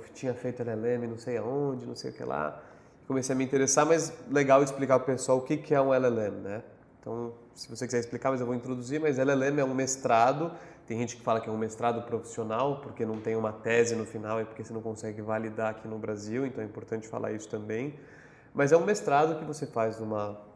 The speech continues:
faculdade, qualquer lugar do mundo, né? Tem L L M hoje em dia, mas principalmente Estados Unidos e, e,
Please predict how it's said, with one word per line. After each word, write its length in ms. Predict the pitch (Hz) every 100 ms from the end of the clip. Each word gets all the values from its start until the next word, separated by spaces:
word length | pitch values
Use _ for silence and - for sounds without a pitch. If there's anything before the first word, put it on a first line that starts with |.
| -
faculdade, 720 | 113 - 110 107 104 107 110 - - - _ -
qualquer 160 | 127
lugar 220 | 185 151 127
do 80 |
mundo, 360 | 120 139 190 131
né? 140 | 131
Tem 160 | 123 120
L 100 | 117
L 140 | 110
M 200 | 120 160
hoje 160 | 127 113
em 60 | 110
dia, 260 | 117 156
mas 240 | 139 120 117
principalmente 540 | - - 151 151 135
Estados 240 | - 123
Unidos 380 | 117 120 117 113
e, 40 |
e, 40 | 117